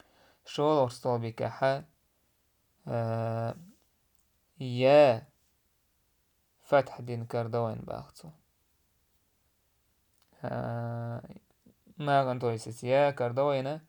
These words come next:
شال حلقة دوتشن فتح دين تويسس. يا بوك ولا حلقة دوتشن فتح دين. وإذا رجعت إلى الأمثلة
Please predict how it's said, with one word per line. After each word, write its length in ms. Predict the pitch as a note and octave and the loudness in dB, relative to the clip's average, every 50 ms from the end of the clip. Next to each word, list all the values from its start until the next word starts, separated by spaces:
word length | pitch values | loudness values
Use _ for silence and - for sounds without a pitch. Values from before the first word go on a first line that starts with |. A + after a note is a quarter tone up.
| _ _ _ _ _ _ | _ _ _ _ _ _
شال 320 | - - - C#3+ D3 C#3+ C3+ | -12 -4 2 4 4 4 4
حلقة 380 | - - C3+ C3+ B2+ A#2 A2+ | 4 4 4 6 6 2 2
دوتشن 340 | A2 A2+ A2 A2 - A#2+ A#2 | 0 -2 -4 -6 -6 -10 -12
فتح 360 | A#2 - B2 A#2+ B2 - - | -8 -4 -4 -4 -4 -6 -16
دين 220 | A#2+ A#2+ A2+ A2 A#2+ | -16 -14 -14 -12 -12
تويسس. 260 | - B2 A#2 A#2+ - | -12 -12 -12 -12 -10
يا 460 | - A#2 A#2+ A#2+ B2 C3 C3+ C#3 C3+ | -8 -6 -4 0 2 4 4 4 4
بوك 300 | B2+ A#2+ B2 A#2+ - - | 2 0 -2 -4 -4 -4
ولا 180 | - A#2+ B2 A#2 | -4 -2 -2 -2
حلقة 320 | A#2 - B2+ B2+ B2 A2+ | 0 2 2 2 2 0
دوتشن 580 | G#2+ A2 G#2+ G#2+ A2 - A#2+ A#2 A#2+ C3 C#3+ C#3+ _ _ _ _ _ _ _ | -4 -4 -6 -8 -8 -10 -10 -8 -6 -6 -8 -10 _ _ _ _ _ _ _
فتح 400 | _ - - B2+ A#2+ - - - | _ -2 -2 -2 -2 -2 -6 -14
دين. 220 | - - A#2 - - _ _ _ _ _ _ _ _ _ _ _ _ _ _ _ _ _ _ _ _ _ _ _ _ _ _ _ - | -14 -14 -16 -18 -20 _ _ _ _ _ _ _ _ _ _ _ _ _ _ _ _ _ _ _ _ _ _ _ _ _ _ _ -6
وإذا 360 | - B2+ C3 B2 C#3 D3 D3 | -4 -4 -2 4 6 8 8
رجعت 500 | C#3+ D3 D3 C#3+ D#3 F3+ E3+ D#3+ D#3+ - | 8 8 6 6 6 4 4 4 4 2
إلى 220 | D#3+ D3 D3 C#3+ C#3 | 0 0 2 2 2
الأمثلة 560 | C#3 C3+ C3+ C3 C3 - E3+ E3+ E3 D#3 | 2 0 -2 -2 -6 -6 -2 0 2 2